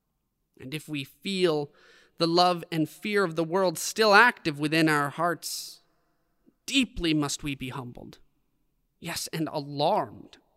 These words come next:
And humbled even though but the traces remain of our former weakness. But even if otherwise, what thank do we have?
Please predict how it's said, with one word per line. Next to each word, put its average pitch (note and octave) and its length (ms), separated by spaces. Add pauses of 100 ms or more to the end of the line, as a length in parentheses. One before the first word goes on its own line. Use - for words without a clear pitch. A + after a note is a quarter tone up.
(840)
And E3+ 160
humbled G#3+ 480 (420)
even B3 320
though A3+ 180
but G#3 240
the G3 60
traces - 720
remain E3 440
of C3 100
our C3 140
former E3 560
weakness. - 680 (1700)
But G#3 120
even C#4+ 240
if G3 120
otherwise, D#3+ 520 (480)
what - 180
thank D#4+ 340
do E3 100
we F#3 200
have? - 360